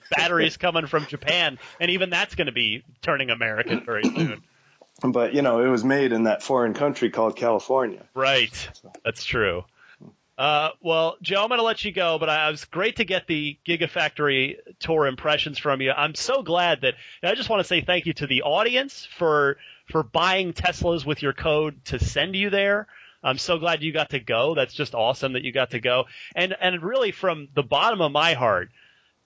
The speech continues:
Speaker 1: just thank you for, for offering your code up and give, you know, giving me a chance to win that X and, and make my Tesla dream come true, because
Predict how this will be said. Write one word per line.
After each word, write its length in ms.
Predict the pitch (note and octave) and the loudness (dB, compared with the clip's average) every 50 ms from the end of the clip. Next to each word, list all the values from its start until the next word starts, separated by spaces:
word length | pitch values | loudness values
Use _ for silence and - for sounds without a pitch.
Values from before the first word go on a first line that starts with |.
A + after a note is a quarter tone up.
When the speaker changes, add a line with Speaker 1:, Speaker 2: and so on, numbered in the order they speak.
| _ - | _ -4
Speaker 1:
just 200 | F#3+ G3+ - - | 0 0 2 2
thank 200 | - A#3 C4+ - | 2 0 0 2
you 100 | D4 C#4 | 0 0
for, 180 | - A3+ G3+ E3 C#3 _ _ _ _ _ _ | 2 2 0 0 -2 _ _ _ _ _ _
for 220 | F3+ E3 D#3 B2+ B2 A#2+ - | 0 0 0 0 -4 -14 -4
offering 420 | - D3 D#3 F#3+ - - G3+ F#3+ F3+ | 0 2 2 2 2 2 0 0 2
your 140 | E3 D#3 | 0 0
code 300 | - - - D#3+ D#3+ F3 | 0 0 0 0 2 2
up 140 | F3 E3+ - E3 | 0 0 0 -2
and 140 | D3+ C#3+ | -4 -2
give, 220 | A#2+ D3 D#3+ E3+ - | -2 -2 -2 -2 -2
you 80 | E3+ | -2
know, 220 | D#3+ D3 C#3+ C#3+ D3 - - - | 0 0 0 0 -4 -10 -16 -6
giving 260 | - F#3 G#3 B3 C4+ A#3 | -2 0 0 0 0 0
me 180 | A3 G#3+ F3+ | 2 2 2
a 60 | C#3+ | 2
chance 680 | C3 - - - D3+ F3+ G#3+ D#3+ - - - - - - - _ - - _ _ _ _ _ _ _ | 2 0 -2 0 0 0 0 0 -2 -4 -10 -12 -12 -12 -16 _ -20 -20 _ _ _ _ _ _ _
to 120 | - E3 D#3 | -2 -2 0
win 240 | C3+ D#3 E3+ E3+ | 2 0 0 0
that 220 | E3 D#3+ D3+ D3+ - | 0 0 0 0 0
X 360 | D3+ C#3+ D3 D3 - - - | 0 0 0 0 -2 -6 -6
and, 380 | - - D3 C#3 C3 B2+ B2+ - | -2 -2 -2 -2 -2 -4 -8 -8
and 320 | - C#3 C3+ C3+ C3 B2+ | -4 -4 -2 -2 -4 -4
make 220 | C3 C#3 D3 - - | -2 -2 -2 -2 -2
my 160 | D3 D3 C#3 | -2 -2 0
Tesla 420 | B2+ - - D3 A#2 - - C3+ | 0 0 -2 -2 -2 -2 -4 -4
dream 300 | A#2 - C3 C#3 C#3 C3+ | -4 -2 -2 -2 -2 -4
come 240 | B2 C3 C#3 B2+ B2 | -2 -4 -4 -4 -2
true, 240 | A#2 - F#3 F3 D3+ | -4 -4 -2 -2 -2
because 400 | B2+ B2+ - C#3 C3 B2 A2 - | -2 -4 -2 -2 -2 -2 -4 -10